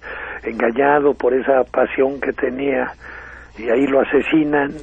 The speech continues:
y después fingen un, un, este, un, una reunión con un notario y con él en Los Ángeles, donde él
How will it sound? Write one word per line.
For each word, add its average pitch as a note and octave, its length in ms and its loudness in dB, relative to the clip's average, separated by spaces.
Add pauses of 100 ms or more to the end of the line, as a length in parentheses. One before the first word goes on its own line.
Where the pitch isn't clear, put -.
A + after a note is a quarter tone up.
(120)
y A#2+ 140 -10
después B2 460 2 (120)
fingen C#3+ 540 0
un, C3 360 -4 (920)
un, B2+ 200 -6
este, F#2 960 -4 (720)
un, C#3 680 -8 (400)
una D3+ 240 2
reunión D3 760 4
con B2+ 260 -2
un D3 160 -6
notario D3 720 2
y A#2 80 0
con A#2+ 320 -4
él C#3+ 60 -2 (160)
en C3+ 100 -8 (140)
Los A2+ 260 -2
Ángeles, C3 540 -2 (520)
donde B2 400 2
él C#3+ 120 2